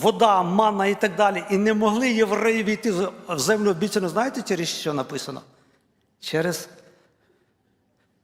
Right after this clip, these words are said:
невірство. Так де воно взялося? Чому їхні погляди розділилися?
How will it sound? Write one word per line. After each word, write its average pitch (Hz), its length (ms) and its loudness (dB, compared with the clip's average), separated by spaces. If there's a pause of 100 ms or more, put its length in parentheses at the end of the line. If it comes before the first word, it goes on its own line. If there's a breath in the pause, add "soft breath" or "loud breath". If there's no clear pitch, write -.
невірство. 117 580 -12 (960)
Так 135 120 -6
де 123 140 0
воно 185 200 0
взялося? 196 540 -4 (720 loud breath)
Чому 247 320 2
їхні 262 340 2
погляди 254 480 2
розділилися? 202 680 0